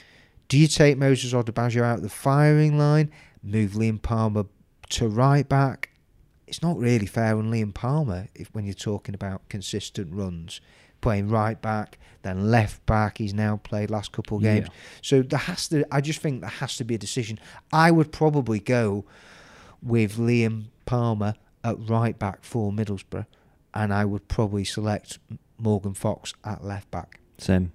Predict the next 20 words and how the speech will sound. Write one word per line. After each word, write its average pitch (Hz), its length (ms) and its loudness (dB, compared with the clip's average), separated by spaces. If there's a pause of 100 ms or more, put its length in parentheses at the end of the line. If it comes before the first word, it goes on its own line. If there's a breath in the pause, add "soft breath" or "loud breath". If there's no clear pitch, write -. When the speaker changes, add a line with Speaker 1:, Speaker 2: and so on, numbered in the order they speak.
Speaker 2:
That's, 85 240 -4
that's - 380 -8
exactly 82 260 -8
what 78 160 -8
I 80 60 -6
was 80 160 -8
thinking. 80 400 -12
I, 101 120 -2 (720 soft breath)
uh, 90 240 2 (1120 loud breath)
I - 60 -2
mean, 104 140 6
Morgan 110 280 6
Fox - 260 -2
is 85 80 0
far 87 200 0
from 82 160 -4
ideal. 80 440 -2 (420 soft breath)
Um, 82 760 0
I 92 100 -6
thought 85 420 0